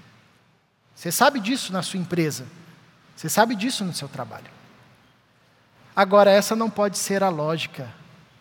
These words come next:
E não é a lógica no reino de Deus. Não pode, de maneira alguma, ser a lógica entre nós. Jesus está na sala, meus irmãos.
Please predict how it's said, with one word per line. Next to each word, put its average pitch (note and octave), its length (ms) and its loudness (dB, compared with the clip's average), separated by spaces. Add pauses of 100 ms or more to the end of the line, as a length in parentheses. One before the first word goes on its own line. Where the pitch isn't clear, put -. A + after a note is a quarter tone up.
(600)
E F#3+ 60 0
não G#3+ 260 6
é F#3+ 100 6
a G#3+ 60 6
lógica F3 420 0
no F3+ 80 -2
reino F3 320 0
de D#3 100 -6
Deus. D3+ 460 -6 (520)
Não F#3+ 220 2
pode, F#3 440 6
de F3+ 100 -2
maneira F3+ 440 4
alguma, F3 420 2
ser F3+ 260 2
a F3 80 6
lógica E3 480 2
entre G3 360 2
nós. B2+ 640 -4 (1800)
Jesus F3 460 2
está F3+ 240 0
na F#3+ 140 2
sala, D#3+ 440 0
meus C3 240 -6
irmãos. A2+ 460 -8